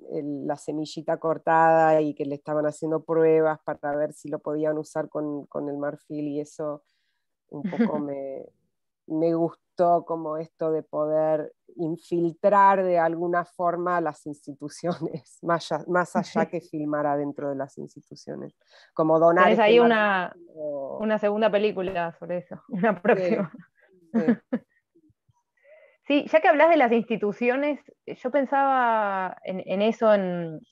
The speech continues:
Speaker 2: en la película, ¿no? En, en esta última película. Y, y ahora viendo el, ese material que vos hiciste con la Bolex hace mucho tiempo,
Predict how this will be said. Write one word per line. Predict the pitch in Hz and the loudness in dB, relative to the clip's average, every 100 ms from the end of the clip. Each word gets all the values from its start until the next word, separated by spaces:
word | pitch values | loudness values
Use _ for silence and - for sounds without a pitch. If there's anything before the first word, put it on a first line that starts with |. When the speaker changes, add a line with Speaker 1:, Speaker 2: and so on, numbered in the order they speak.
| - | -14
Speaker 2:
en | 165 160 | -10 -8
la | 160 | -10
película, | - 170 190 - 165 170 | -8 -4 -2 0 -2 0
¿no? | 202 254 - | 2 0 -2
En, | 165 156 _ - | -8 -10 _ -10
en | 160 | -6
esta | 156 - | -4 0
última | 170 175 170 170 | 0 2 0 -2
película. | 170 160 175 165 160 _ _ _ _ _ _ _ - - | -2 -6 -6 -6 -6 _ _ _ _ _ _ _ -20 -12
Y, | 180 202 | -10 -2
y | 220 | 4
ahora | 220 262 | 6 6
viendo | 254 247 262 262 247 240 226 208 196 | 6 4 4 4 4 6 6 4 4
el, | 185 190 180 | 2 -2 -6
ese | 202 220 | -12 -8
material | 202 196 196 214 220 | -8 -8 -2 0 0
que | 202 | 0
vos | 202 | -2
hiciste | 202 208 220 | -4 -6 -6
con | 185 | -4
la | 180 180 | -2 4
Bolex | 202 208 208 - _ _ _ _ _ | 6 6 2 -2 _ _ _ _ _
hace | 165 170 | -18 -10
mucho | 175 196 | -8 -4
tiempo, | 208 208 208 214 226 | 0 0 2 2 2